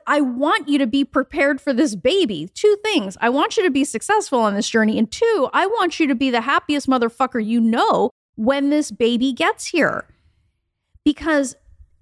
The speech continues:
a lot of people romanticize what life is going to be like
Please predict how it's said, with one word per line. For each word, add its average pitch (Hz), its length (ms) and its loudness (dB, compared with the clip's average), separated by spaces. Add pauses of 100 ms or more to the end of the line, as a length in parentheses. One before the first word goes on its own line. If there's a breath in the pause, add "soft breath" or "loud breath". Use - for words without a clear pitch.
(200)
a 262 80 2
lot 277 540 2
of - 240 -4 (180)
people 269 480 0
romanticize 202 1700 0 (320)
what 220 420 0
life 226 640 -2
is 233 180 0
going 208 320 2
to 208 140 -2
be 196 180 0
like 202 540 0